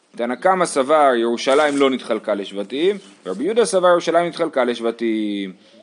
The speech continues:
ובפלוגתא דהני תנאי, זאת אומרת, המחלוקת היא, מה הם נחלקו? תנא קמא אומר שירושלים לא מטמאה בנגעים, זאת אומרת, בית בירושלים שמופיע בו צרת הבית,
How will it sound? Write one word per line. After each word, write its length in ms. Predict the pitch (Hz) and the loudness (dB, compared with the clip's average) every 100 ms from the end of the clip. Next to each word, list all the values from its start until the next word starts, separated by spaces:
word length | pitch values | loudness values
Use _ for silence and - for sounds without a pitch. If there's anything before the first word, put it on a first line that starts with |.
| - - - | -20 -20 -14
ובפלוגתא 520 | 92 104 170 220 185 | -8 -6 0 2 2
דהני 320 | 160 156 156 | 2 2 0
תנאי, 360 | 147 135 117 95 | 0 2 2 0
זאת 60 | 101 | -2
אומרת, 120 | 113 | -4
המחלוקת 500 | 120 160 208 196 190 | -4 0 2 2 4
היא, 220 | 180 170 - _ - | 4 4 0 _ -4
מה 340 | 131 139 180 | -2 0 0
הם 100 | 196 | 0
נחלקו? 560 | 165 139 123 113 101 117 - _ _ - 76 127 | -2 0 -2 -2 -2 -4 -8 _ _ -20 -18 -4
תנא 200 | 135 139 | -2 0
קמא 260 | 190 185 | 0 2
אומר 380 | 165 160 151 117 | 0 2 2 2
שירושלים 840 | 110 147 143 131 120 139 160 160 | 2 2 4 2 0 2 2 2
לא 120 | 156 151 | 0 -2
מטמאה 260 | 143 135 | 0 0
בנגעים, 420 | 135 127 110 110 | 0 0 2 0
זאת 100 | 120 | 2
אומרת, 160 | 131 127 | 0 0
בית 340 | 117 165 160 | 2 0 2
בירושלים 500 | 143 135 139 139 143 | -2 -2 2 2 2
שמופיע 380 | 123 123 120 160 | 0 -2 0 0
בו 140 | 143 131 | 0 2
צרת 340 | 139 147 143 | 4 4 4
הבית, 500 | 117 139 175 233 | 2 4 4 2